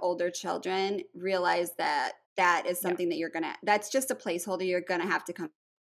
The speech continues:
Speaker 1: back and revisit it. You
Speaker 2: Right.
Speaker 1: can't just be like, "Dude, he's on the other end of the string. You're good to go. See you in five years." Like, it's
Speaker 2: Yes.
Speaker 1: gonna, it just is gonna hold your place in
Speaker 2: Yeah.
Speaker 1: time so that you can get your brain around things.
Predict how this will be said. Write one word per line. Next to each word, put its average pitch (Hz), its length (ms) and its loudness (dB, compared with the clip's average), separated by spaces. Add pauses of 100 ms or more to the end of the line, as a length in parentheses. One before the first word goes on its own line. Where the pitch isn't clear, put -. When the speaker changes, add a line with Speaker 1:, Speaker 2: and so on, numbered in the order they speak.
(220)
Speaker 1:
back 170 240 -2
and 165 60 -2
revisit 156 380 -4
it. 165 100 -2
You 180 100 -2
Speaker 2:
Right. - 80 2
Speaker 1:
can't 170 120 0
just 160 160 -10
be 160 100 -4
like, 151 280 -2 (380)
"Dude, 208 380 8
he's 214 180 0
on 196 160 6
the 196 80 2
other 196 140 2
end 196 160 2
of 185 60 0
the 185 60 -2
string. 208 320 -2
You're 185 140 0
good 180 240 -2
to 185 100 -4
go. 196 240 4
See 202 240 -2
you 185 160 0
in 175 80 2
five 165 320 0
years." - 400 -6
Like, 175 160 -2
it's 196 60 -8
Speaker 2:
Yes. - 260 0
Speaker 1:
gonna, 156 560 -2 (100)
it 202 160 0
just 247 220 4
is 226 100 -2
gonna 220 200 2
hold 185 320 2
your 165 100 -2
place - 560 -6
in 170 260 2
Speaker 2:
Yeah. - 100 -4
Speaker 1:
time 165 320 0
so 185 120 -4
that 180 160 -2
you 175 220 0
can 170 200 -2
get 160 180 -2
your 156 120 -4
brain 117 320 -6
around 58 320 -6
things. - 380 -14